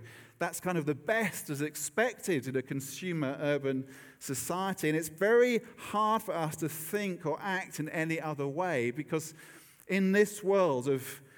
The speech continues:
the secular religion of personal autonomy and where we define the good life as just my personal pursuit of happiness, and in this urban consumerist society in which we live, faithfulness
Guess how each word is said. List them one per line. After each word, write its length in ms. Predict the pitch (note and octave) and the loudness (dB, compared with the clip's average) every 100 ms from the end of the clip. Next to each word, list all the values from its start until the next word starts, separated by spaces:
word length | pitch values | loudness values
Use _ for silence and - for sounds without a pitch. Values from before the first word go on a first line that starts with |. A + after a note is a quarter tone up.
| - _ _ _ _ _ | -20 _ _ _ _ _
the 80 | C#3+ | -4
secular 480 | - G#3 - F3+ E3+ | 2 0 2 2 4
religion 360 | F3+ F#3+ D#3+ | 6 6 4
of 140 | D3+ D3 | -2 -2
personal 540 | F3 E3+ E3+ - D#3+ | 2 2 2 0 0
autonomy 600 | D3+ - F3+ E3+ D3+ C3 | 0 0 4 6 6 6
and 280 | C#3 C#3 C3+ - - - - - _ - | 4 4 2 -2 -8 -18 -20 -20 _ 4
where 120 | E3+ | 6
we 120 | E3+ | 8
define 420 | E3 E3+ F#3 E3+ | 6 2 4 6
the 60 | D#3 | 6
good 240 | E3+ F3+ | 6 6
life 280 | D#3 C#3 C3 | 6 4 4
as 100 | C#3 | 2
just 220 | D#3 C#3+ | 2 0
my 240 | D#3+ E3 D#3+ | 4 4 4
personal 560 | D#3+ F3 E3 D#3 D#3 | 4 4 4 2 -2
pursuit 400 | D3 D3 - E3 | -2 -2 -2 0
of 80 | D3 | 2
happiness, 580 | C#3+ D3 D#3 C#3 A#2+ - | 2 2 2 2 2 0
and 220 | C3 B2+ - - - - - _ - | -2 -2 -8 -18 -20 -20 -20 _ 0
in 80 | D3+ | 2
this 160 | C#3+ D3+ | 4 8
urban 400 | E3+ F3+ E3+ D3+ | 8 8 4 2
consumerist 840 | C#3+ - - G3 G#3 F3+ D3 - | 0 -2 -2 2 4 6 4 2
society 500 | D3+ - D#3 D3+ D3+ | 0 2 2 2 2
in 40 | |
which 220 | D3 D3 | 0 0
we 80 | D3 | 0
live, 300 | C#3+ E3 C#3 | 4 6 4
faithfulness 1200 | C#3+ - G#3 A#3 - F#3+ C3+ C3 - - - - | 2 2 4 4 2 4 4 2 -2 -8 -12 -16